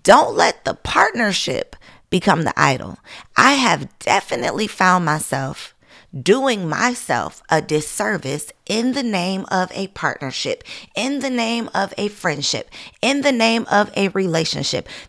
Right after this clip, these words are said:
thinking I was doing what's right, thinking that I was being a good person by putting other people above myself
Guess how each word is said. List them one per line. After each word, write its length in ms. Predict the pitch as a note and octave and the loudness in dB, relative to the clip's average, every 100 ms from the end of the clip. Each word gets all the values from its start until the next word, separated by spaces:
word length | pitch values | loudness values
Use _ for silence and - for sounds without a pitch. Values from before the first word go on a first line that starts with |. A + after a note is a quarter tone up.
| - | -2
thinking 360 | B3+ C4+ C#4 - | 0 0 -2 2
I 160 | G3 G3 | 4 4
was 420 | F3+ E3 D#3 - - - C3+ | 4 4 2 -2 -16 -16 -10
doing 440 | A#2 F#3+ G3 F3+ E3 | -2 0 0 -2 0
what's 340 | E3 D#3+ - | 0 -2 -6
right, 320 | B2+ - - - _ _ _ _ _ _ - - - _ - | -6 -6 -8 -20 _ _ _ _ _ _ -20 -20 -20 _ 0
thinking 320 | B3 C#4 C4+ | 2 2 2
that 160 | A#3+ G3+ | 4 2
I 180 | F#3 | 2
was 360 | D#3+ D3+ D3 - - _ - - | 2 2 2 -4 -14 _ -14 -4
being 380 | E3 G#3 A3 | -2 0 -2
a 100 | D#3 | -2
good 340 | - F3 G3+ - | 0 0 0 -4
person 560 | - E3+ F3 - E2+ | 0 0 0 -4 -4
by 240 | - D3+ - - | 2 2 2 -4
putting 520 | - C4 C4 C4 C4 _ F#3 | 0 2 2 0 -4 _ 4
other 340 | G3+ G#3+ G#3+ | 4 4 0
people 720 | - G3 E3+ - D3+ D#3+ E3 _ _ | -2 -4 -2 0 0 -2 -10 _ _
above 360 | D3 D3 C#3+ D3 | 2 6 6 4
myself 720 | C#3 C#3+ - C#2 - - | 0 -2 -6 -10 -12 -20